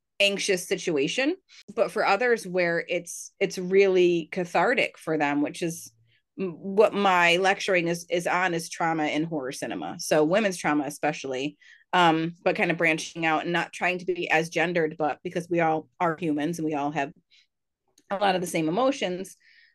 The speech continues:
but understanding how that type of genre really teaches you how to behave, I think. Um, being scared teaches us how to, you know, react to particular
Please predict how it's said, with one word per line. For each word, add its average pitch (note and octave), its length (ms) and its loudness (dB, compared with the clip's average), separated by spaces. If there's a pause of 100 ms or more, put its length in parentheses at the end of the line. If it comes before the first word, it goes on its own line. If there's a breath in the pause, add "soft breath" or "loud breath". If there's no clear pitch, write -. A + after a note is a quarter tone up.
(140)
but F3 400 4 (380)
understanding G#3 840 -2
how E3+ 640 0 (800)
that F#3+ 380 4
type A#3+ 240 0
of F3 140 2
genre E3 600 0
really F3 840 2 (540)
teaches G3+ 380 -4
you G3 240 -2
how D#3+ 140 2
to D#3+ 60 0
behave, E3+ 440 -2 (240)
I A3+ 60 -6
think. D4 380 -2 (440 loud breath)
Um, F3 460 2 (120)
being G3+ 260 0
scared F#3+ 460 2
teaches F3+ 380 -6
us E3+ 140 -16 (120)
how E3+ 180 2
to, E3 560 0 (420)
you F3 120 0
know, D#3+ 140 2
react D#3+ 440 2
to F#3 100 -4
particular D#3+ 800 0